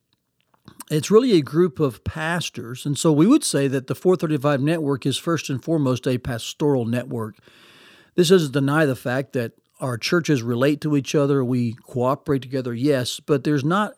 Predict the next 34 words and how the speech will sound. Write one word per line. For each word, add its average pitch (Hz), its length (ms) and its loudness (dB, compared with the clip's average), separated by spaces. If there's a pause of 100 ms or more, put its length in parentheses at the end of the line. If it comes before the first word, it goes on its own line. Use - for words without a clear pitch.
an, 143 180 -2 (180)
it's 147 180 -4
not 185 120 0
an 151 80 2
official 156 760 0 (540)
organization. 143 1300 0
You 139 120 -8
know, 117 80 -6
there's 120 200 -4
no 131 200 0
money 131 480 2
budgeted 131 600 -2
for 135 140 -4
the 120 100 -4
network. 131 540 -4
It's 127 160 -8
not 131 180 -8
like 135 220 -10
we 131 140 -2
have 131 240 -4
officers. 131 800 -2 (400)
This 156 160 0
is 208 100 2
strictly 165 460 0
a 143 80 2
relational, 156 1000 0 (720)
um, 120 600 -4 (100)
network 151 480 0
of 139 120 -4
pastors. 156 680 -6 (160)
And 143 260 -2
then, 151 80 2
of 143 160 -2
course, - 540 -2